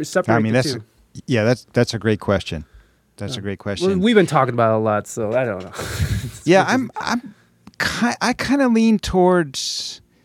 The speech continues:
Speaker 2: you have to, you know, you have to factor that in. I
Speaker 1: You have to
Speaker 2: kinda
Speaker 1: fa-
Speaker 2: lean towards that.
Speaker 1: Mm-hmm.
Speaker 2: Um, people are complex.
Speaker 1: Of course.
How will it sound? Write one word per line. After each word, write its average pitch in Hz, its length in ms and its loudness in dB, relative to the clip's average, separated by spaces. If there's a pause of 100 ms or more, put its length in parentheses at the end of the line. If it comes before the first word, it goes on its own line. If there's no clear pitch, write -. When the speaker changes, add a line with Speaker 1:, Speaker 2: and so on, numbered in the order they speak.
(920)
Speaker 2:
you 127 160 0
have 143 160 2
to, 135 220 -4 (220)
you 123 140 2
know, 127 80 2
you 117 140 4
have 131 160 0
to 123 100 -2
factor 117 420 0
that 98 220 -2
in. 71 240 -6 (520)
I 113 100 -4
Speaker 1:
You 139 100 0
have 117 100 -8
to - 80 -4
Speaker 2:
kinda 180 160 0
Speaker 1:
fa- 151 80 -2
Speaker 2:
lean 139 240 2
towards 120 380 0
that. 92 320 -4
Speaker 1:
Mm-hmm. 120 280 -4
Speaker 2:
Um, 104 400 -4 (280)
people 208 240 6
are 147 80 6
complex. - 880 -2
Speaker 1:
Of 202 160 -6
course. 117 280 -4